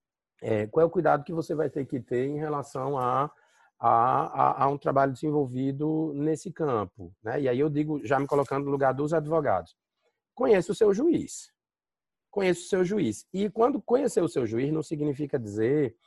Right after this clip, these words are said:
que é um, que, sabe, se o juiz for mais idoso, ele não vai gostar, se o juiz for mais jovem, ele vai gostar, não. Efetivamente, no, no momento em que você for desenvolver a estratégia da sua peça,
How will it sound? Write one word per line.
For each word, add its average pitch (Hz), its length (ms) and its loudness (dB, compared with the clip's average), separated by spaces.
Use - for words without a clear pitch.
que 160 280 2
é 147 120 6
um, 156 480 -2
que, 160 300 -2
sabe, 165 300 0
se - 100 -4
o 147 80 4
juiz 151 280 2
for 151 180 2
mais 143 280 0
idoso, 180 840 2
ele 160 160 2
não 156 160 2
vai 147 160 2
gostar, 151 400 2
se 165 140 -6
o 143 40 0
juiz 147 220 -4
for 165 100 -4
mais 156 220 -2
jovem, 147 340 0
ele 151 180 2
vai 147 140 2
gostar, 147 300 0
não. 110 160 2
Efetivamente, 226 880 -2
no, 180 280 4
no 214 100 6
momento 220 320 6
em 220 40 -4
que 233 100 0
você 208 260 4
for 170 160 0
desenvolver 151 340 2
a 143 40 6
estratégia 127 460 0
da 113 100 0
sua 104 200 -4
peça, - 420 -2